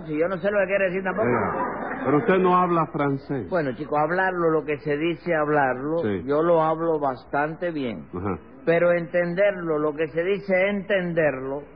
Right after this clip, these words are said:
Speaker 1: no lo entiendo, pero ni media palabra.
Speaker 2: ¿Y cómo puede usted hablar un idioma que no entiende, Tres Patines?
Speaker 1: Bueno, muy fácil, chico. Yo digo, por ejemplo, "Oh la la,
Speaker 2: Ajá.
Speaker 1: maintenant así de la cirpason per moi".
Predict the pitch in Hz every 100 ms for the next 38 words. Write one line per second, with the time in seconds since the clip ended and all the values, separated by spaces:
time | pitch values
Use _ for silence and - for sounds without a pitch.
0 | - - - 110 156 180 185 180 165 180
1 | 190 190 180 165 156 151 147 160 160 160
2 | 147 139 123 104 - - - 147 - 196
3 | 214 196 - 208 180 - 185 160 170 170
4 | 156 127 113 147 151 127 - 107 110 120
5 | 107 92 110 104 87 78 85 - 78 87
6 | 78 175 202 208 202 208 233 165 143 156
7 | 139 143 175 190 196 185 190 180 196 180
8 | 160 131 104 - - - - 220 233 240
9 | 247 190 95 - 95 95 95 127 170 170
10 | 185 233 202 214 196 226 233 202 180 196
11 | 175 185 220 226 220 196 196 247